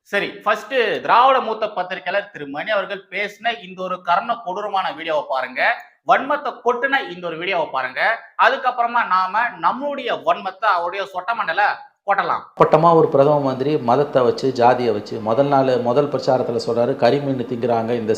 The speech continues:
Speaker 2: சீசன்லன்னு." அடுத்த மீட்டிங்ல சொல்றாரு, "இந்துக்கள் தாலி அறுத்து முஸ்லிம்ஸ் கொடுத்துருவாங்க." அதுக்கு அடுத்த மீட்டிங்ல சொல்றாரு, "ஆ, தனி பட்ஜெட் போட்டுருவான் முஸ்லிம்ஸுக்குன்னு."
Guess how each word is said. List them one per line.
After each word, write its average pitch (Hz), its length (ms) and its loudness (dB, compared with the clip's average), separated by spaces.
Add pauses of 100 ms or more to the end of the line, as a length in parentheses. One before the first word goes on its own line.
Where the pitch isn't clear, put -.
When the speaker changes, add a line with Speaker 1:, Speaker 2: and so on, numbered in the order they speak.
Speaker 2:
சீசன்லன்னு." 95 460 -8 (560)
அடுத்த 117 240 4
மீட்டிங்ல 139 460 0
சொல்றாரு, 123 200 0
"இந்துக்கள் 135 400 0
தாலி 123 260 4
அறுத்து 113 220 2
முஸ்லிம்ஸ் 113 400 -8
கொடுத்துருவாங்க." 95 420 -12 (680)
அதுக்கு 143 260 2
அடுத்த 151 200 2
மீட்டிங்ல 131 600 0
சொல்றாரு, 117 520 0 (440)
"ஆ, 113 160 4 (200)
தனி 127 220 4
பட்ஜெட் 131 260 2
போட்டுருவான் 101 540 -2
முஸ்லிம்ஸுக்குன்னு." 92 640 -10